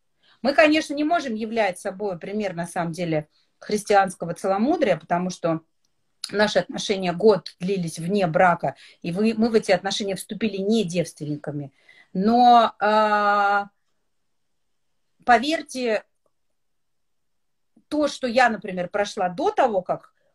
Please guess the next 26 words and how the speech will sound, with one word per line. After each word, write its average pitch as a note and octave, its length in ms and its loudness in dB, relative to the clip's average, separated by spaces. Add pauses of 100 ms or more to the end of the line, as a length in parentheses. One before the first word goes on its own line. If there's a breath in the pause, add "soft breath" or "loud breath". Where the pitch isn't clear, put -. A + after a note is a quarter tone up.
(100)
а, E3+ 440 -2
в D#3+ 60 -16
моей F#3+ 200 -6
жизни F#3+ 240 -10
появился F3+ 440 -4
Валера F3+ 340 2
и F#3+ 160 -6
эти E3+ 200 -2
отношения, E3 580 -2
я A3+ 120 0
не D#4+ 100 4
пожелаю C4 460 2
никому. G#3+ 600 0 (1120)
Лучше B3 300 -4
целибат B3 520 2
и A3 40 -2
целомудрие. G#3 840 -4 (400)
Потому A#3 300 4
что A#3 140 -4
тот A#3+ 260 0
ад, A3 280 6
в - 40 -20
котором F3+ 420 -2
меня F3+ 220 -4
по-, E3+ 340 0 (300 soft breath)
пополоскало G#3 880 2